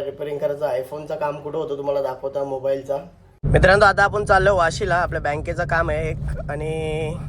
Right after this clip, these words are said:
आपला एट प्लस जुना iPhone बोलला तर जामच मजा येतो वापरायला.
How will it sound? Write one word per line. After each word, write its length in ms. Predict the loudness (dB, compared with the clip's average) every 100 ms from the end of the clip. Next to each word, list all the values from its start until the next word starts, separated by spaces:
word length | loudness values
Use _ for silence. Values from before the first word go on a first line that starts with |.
| -8 -6
आपला 420 | -4 2 2 2 0 -6 -2
एट 220 | -2 0
प्लस 260 | 4 4 4 -8 -8 -6
जुना 260 | 0 2
iPhone 260 | 2 0 -4
बोलला 200 | -2 -2
तर 100 | -2
जामच 380 | -2 0 2 0
मजा 220 | 0 -2
येतो 160 | -2 0
वापरायला. 420 | 0 -2 -2